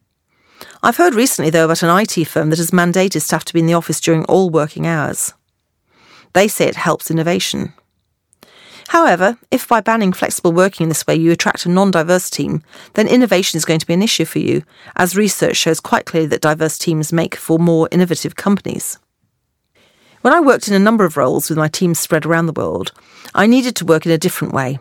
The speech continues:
I couldn't have everyone in the same place all the time. So I learned to use telephony, email,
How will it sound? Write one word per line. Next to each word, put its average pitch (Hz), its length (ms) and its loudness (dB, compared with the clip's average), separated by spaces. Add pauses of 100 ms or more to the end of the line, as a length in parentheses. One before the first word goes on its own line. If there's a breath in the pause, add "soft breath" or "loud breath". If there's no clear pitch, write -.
(920 loud breath)
I 196 100 2
couldn't 269 320 2
have 160 140 0
everyone 160 260 0
in 160 100 0
the 160 60 0
same 160 240 0
place 156 260 -2
all 156 120 0
the 156 80 -2
time. 151 420 -4 (1080 loud breath)
So - 140 -2
I 285 60 4
learned 254 280 2
to 202 140 -6
use 190 260 2
telephony, 165 720 -2 (120)
email, 175 440 2